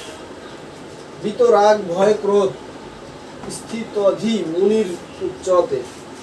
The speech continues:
দুঃখেষু মানে এখানে তীতাপ দুঃখ, অনুদ্বিগ্ন মনা মানে উদ্বিগ্ন হবে না আর কি। সুখেষু আমরা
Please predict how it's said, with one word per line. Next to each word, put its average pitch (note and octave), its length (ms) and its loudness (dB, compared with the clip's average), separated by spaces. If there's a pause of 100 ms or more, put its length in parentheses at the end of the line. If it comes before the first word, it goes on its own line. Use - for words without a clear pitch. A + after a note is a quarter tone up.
(340)
দুঃখেষু A3 480 0 (380)
মানে F3+ 200 2
এখানে F3+ 360 4 (1900)
তীতাপ G#3+ 400 4
দুঃখ, F#3 320 -4 (1160)
অনুদ্বিগ্ন A3+ 760 4
মনা F#3+ 220 6 (760)
মানে - 300 2 (880)
উদ্বিগ্ন G#3 520 2
হবে E3+ 200 2
না F3+ 80 6
আর D3 120 0 (100)
কি। A#2 60 -10 (1040)
সুখেষু A#3 520 0
আমরা F3+ 160 0